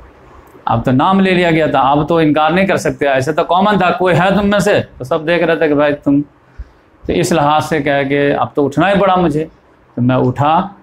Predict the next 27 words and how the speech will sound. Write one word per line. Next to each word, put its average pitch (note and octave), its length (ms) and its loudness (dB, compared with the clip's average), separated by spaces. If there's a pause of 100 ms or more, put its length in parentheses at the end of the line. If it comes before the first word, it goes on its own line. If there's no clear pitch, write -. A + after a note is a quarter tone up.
(300)
तो D3+ 60 -2
आप C3+ 180 0
सल्लल्लाहु C3 100 -4
अलैहि - 0 -
वसल्लम B2+ 300 0
ने B2 140 0
कहा B2 200 0
कि A#2 140 -2
जाओ E3+ 500 0 (260)
और A#2+ 220 0
इस C3 160 -6
कौम B2+ 280 -2
की B2 100 -6
खबर A#2 300 -4
लेकर A#2 280 -2
के B2+ 100 -2
आओ D#3 160 0
कि C#3 100 -4
इनका B2+ 260 -2
अज़्म B2 260 -2
हौसला B2 400 0
इरादा A#2+ 380 0
क्या D#3+ 220 -2
है D3 180 -2 (420)
पता C3+ 200 -2
करो, C#3+ 240 -2 (300)
और C#3 80 0